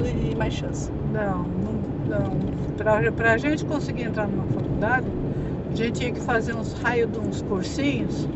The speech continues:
Speaker 1: Ah.
Speaker 2: E, e era cecem, cecea e mapofei.
Speaker 1: Quê?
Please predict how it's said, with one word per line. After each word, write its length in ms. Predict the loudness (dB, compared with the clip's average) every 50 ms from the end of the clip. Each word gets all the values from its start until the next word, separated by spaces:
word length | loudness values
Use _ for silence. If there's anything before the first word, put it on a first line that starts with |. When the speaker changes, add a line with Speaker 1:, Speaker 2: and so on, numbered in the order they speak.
| 0 2
Speaker 1:
Ah. 280 | 4 4 4 4 2 0 0 0 0 2 2 2 0 0 0 0 -2 -2 -2 -2
Speaker 2:
E, 1000 | 0 0 2 2 4 4 4 4 4 4 4 4 2 2 2 2 2 2 0 0 0 0 0 0 0 0 0 0 0
e 60 | 2 2
era 260 | 4 4 4 4 2
cecem, 640 | 2 0 2 2 2 2 2 2 2 4 4 4 2
cecea 480 | 2 2 2 2 2 2 4 4 4
e 100 | 4 4
mapofei. 640 | 4 2 2 2 2 0 0 0 0 -2 -2 -2 -2 -2 -2 -2 -2 -2 6
Speaker 1:
Quê? 160 | 12 12 12